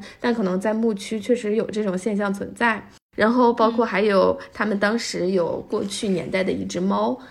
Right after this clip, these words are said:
Speaker 1: 还有当地会发生蝗灾等等的，
Speaker 2: 嗯。
Speaker 1: 但它都是用这种非常，呃，如泉水一般的这样的文字，细细的道来，没有任何的矫揉造作和语言的修饰，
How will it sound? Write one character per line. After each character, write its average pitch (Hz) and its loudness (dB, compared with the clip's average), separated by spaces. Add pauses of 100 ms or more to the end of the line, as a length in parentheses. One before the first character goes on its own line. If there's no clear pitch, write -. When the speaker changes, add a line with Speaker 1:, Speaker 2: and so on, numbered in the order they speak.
Speaker 1:
还 180 2
有 185 6
当 196 0
地 202 0
会 202 0
发 190 -4
生 208 -4
蝗 - -6
灾 202 0
等 - -8
等 - -8
的， - -14
Speaker 2:
嗯。 - -20
Speaker 1:
但 240 0
它 240 -4
都 240 2
是 214 -2
用 196 -2
这 190 -2
种 190 -6
非 208 -8
常， 196 -6 (460)
呃， 185 0
如 180 0
泉 190 -4
水 196 0
一 170 -2
般 190 0
的 175 -2
这 180 -4
样 170 -6
的 170 -4
文 - -6
字， 160 -6
细 220 -8
细 233 -4
的 208 -2
道 - -2
来， - -8 (240)
没 220 2
有 214 6
任 240 4
何 - -4
的 165 2
矫 - -2
揉 - -2
造 - -2
作 170 0
和 - -2
语 185 -2
言 - -6
的 180 -4
修 185 -2
饰， - -4